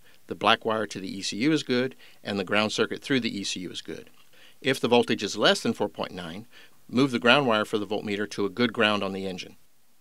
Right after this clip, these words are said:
If the voltage is still low, there may be excessive resistance in the gray wire between the E C U and the sensor,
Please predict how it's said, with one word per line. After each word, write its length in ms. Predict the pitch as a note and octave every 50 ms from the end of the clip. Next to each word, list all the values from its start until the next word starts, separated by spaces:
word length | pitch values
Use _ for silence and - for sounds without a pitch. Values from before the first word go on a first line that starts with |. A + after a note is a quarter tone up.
| - - - - - - - - - - - - - - - - - - - - - - - - - - - - - - - - - - - - - - - - - - - - - - - - -
If 160 | - A2+ -
the 60 | A2+
voltage 360 | G2 G#2 G#2 G2+ - G2+ E2+
is 120 | G2 F#2+ -
still 240 | - - F#3+ G#3 F3
low, 340 | C3 A2+ G#2+ G#2 G#2+ A2+ - - - -
there 120 | - A2
may 140 | A#2 B2 B2
be 120 | G#2+ A2
excessive 380 | G2+ - - A2+ G#2+ - A2 G2+
resistance 500 | G2 F#2+ C3 D#3+ D3+ - B2 A2+ - G#2+
in 80 | G2+
the 40 | G2
gray 220 | F2 G#2 A2 A#2+ B2+
wire 320 | B2 A#2+ A2+ A2+ A2+ A#2
between 320 | A2 G#2 - - G#2+ G2+
the 180 | G2 G2+ - A2
E 40 | A#2+
C 160 | - - A2+
U 180 | G#2+ A2+ A2 A2+
and 100 | G#2+ G#2
the 60 | G2+
sensor, 440 | - - G2 G2+ - - G2 G2